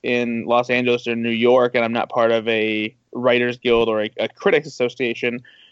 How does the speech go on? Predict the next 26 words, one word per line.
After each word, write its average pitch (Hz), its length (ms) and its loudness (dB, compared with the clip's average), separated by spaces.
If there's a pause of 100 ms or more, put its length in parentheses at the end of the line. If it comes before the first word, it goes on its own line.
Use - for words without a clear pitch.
(140)
that 123 100 4
I 120 60 4
have 123 200 2
friends 120 500 -2
who 117 540 -6
work 135 340 2
in 113 120 -2
the 117 100 -2
industry 117 440 -4
who 120 140 -4
do 127 180 0
get 117 160 0
screeners 110 380 -4
and 113 140 -6
bring 117 160 0
them 113 100 -2
home 113 280 -4
for 107 140 0
the 107 80 0
holidays. 113 600 0 (260)
Uh, 117 340 4
so 160 160 2
I 131 60 4
saw 190 180 2
Molly's 143 360 0
Game, 127 280 -8